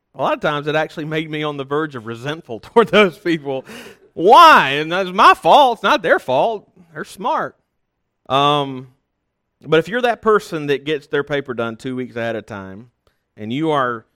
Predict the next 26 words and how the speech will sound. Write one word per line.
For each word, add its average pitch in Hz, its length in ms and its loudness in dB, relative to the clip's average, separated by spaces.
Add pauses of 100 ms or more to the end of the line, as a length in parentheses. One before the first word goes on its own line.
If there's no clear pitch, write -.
super 180 600 -6
on 156 180 -6
top 143 340 -4
of 117 120 -10
all 120 240 0
your 131 160 -6
responsibilities, 117 1040 -12 (880)
uh, 98 400 -8 (100)
A, 135 460 -4 (340)
kudos 120 440 -8
to 107 100 -14
you, 98 300 -18 (680)
right? 107 340 -20
Don't 101 180 -14
ever 139 120 -18
change. 175 580 -14 (600)
Um, 123 800 -2 (160)
but 123 260 -6
B, 175 640 2 (960)
you 175 240 -6
might 302 240 0
not 226 260 -4
feel 220 760 0
like 98 520 -4
procrastination 131 1000 -10
is 107 380 -14